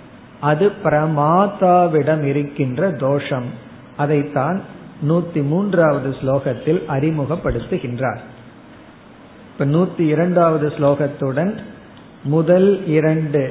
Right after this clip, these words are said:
தடைகளை நீக்க உபாயத்தை கூறி, இந்த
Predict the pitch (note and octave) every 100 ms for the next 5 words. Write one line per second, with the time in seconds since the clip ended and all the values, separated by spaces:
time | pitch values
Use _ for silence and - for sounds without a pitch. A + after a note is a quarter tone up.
0 | - - - C#3+ D3+ E3+ E3+ D#3+ D#3 D3+
1 | D3+ - D3 C3+ C3 D#3 D3+ D3+ D3+ C#3+
2 | C#3 - B2+ C#3+ G#3+ - - - - -
3 | D3+ D3